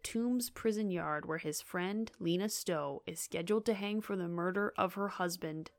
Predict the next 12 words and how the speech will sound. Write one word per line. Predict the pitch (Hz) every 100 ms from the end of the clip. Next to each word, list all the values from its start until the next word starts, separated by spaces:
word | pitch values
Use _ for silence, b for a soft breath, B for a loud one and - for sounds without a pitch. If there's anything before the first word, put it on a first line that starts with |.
| -
Abraham. | 185 180 170 175 165 160 170 - _ b b b 196
Walt | 196 262 302 -
intends | 214 185 214 233 -
to | 190
present | 180 175 196 247
evidence | 226 214 233 254 240
on | 180 170
Lena's | 185 196 214
behalf, | 208 180 165 147 - -
but | - -
Sheriff | - 208 226 262
Harris | - 220 233 254 -